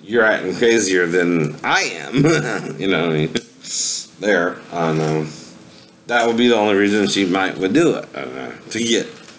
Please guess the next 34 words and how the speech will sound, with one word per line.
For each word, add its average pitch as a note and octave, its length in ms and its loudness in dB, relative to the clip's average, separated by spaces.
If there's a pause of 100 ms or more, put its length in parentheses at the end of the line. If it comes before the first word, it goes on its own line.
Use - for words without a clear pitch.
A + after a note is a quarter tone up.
(880)
you D3+ 420 2
out D#2+ 300 -2
your F2 200 0
delusions, E2 680 -2
right? C2+ 480 -8
Now, E2+ 240 -2
I G#2+ 180 0
don't C3+ 120 4
know, F#3+ 100 2
I B1+ 220 -6
don't C2+ 320 -10
know. C2 240 -6 (840)
But, G#2 300 2 (420)
you G2+ 120 2
know, F#2+ 120 2
you A#2+ 180 6
know D#3 140 4
more C3 200 4
about G#2+ 320 2
it C#2+ 60 -8
than F#2+ 100 2
I G#2+ 140 2
do, D#2+ 160 0
that's E2 180 -2
all, E2 140 0
I D#2+ 160 -4
mean, F2+ 200 -2
I - 120 -14
don't B1 240 -10
know. B1 200 -14 (1080)
And G2 100 -2
I A2 80 2
don't G#2 260 -2
consciously F#2 840 0